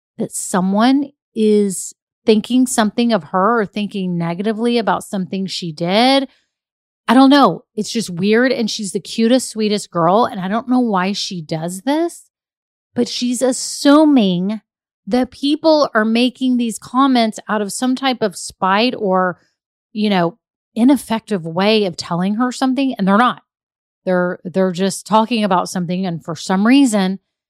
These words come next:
she dreams up these things and takes it a different way. Do y'all have any friends or family members like this? I love my friend. She's adorable. But now I'm, like, scared. Like, is everything I'm saying coming across to her correctly as I intended?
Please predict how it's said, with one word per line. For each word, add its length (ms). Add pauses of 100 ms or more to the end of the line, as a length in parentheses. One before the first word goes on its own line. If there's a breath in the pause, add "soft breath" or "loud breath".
(120)
she 240
dreams 500
up 140
these 200
things 240
and 100
takes 260
it 100
a 40
different 300
way. 120
Do 120
y'all 140
have 140
any 160
friends 380
or 80
family 340
members 380
like 160
this? 320 (560)
I 100
love 300
my 180
friend. 420 (200)
She's 320
adorable. 640
But 140
now 220
I'm, 240
like, 220
scared. 480
Like, 220 (140)
is 180
everything 480 (120)
I'm 340
saying 460 (500)
coming 380
across 460
to 80
her 260
correctly 840
as 180
I 100
intended? 580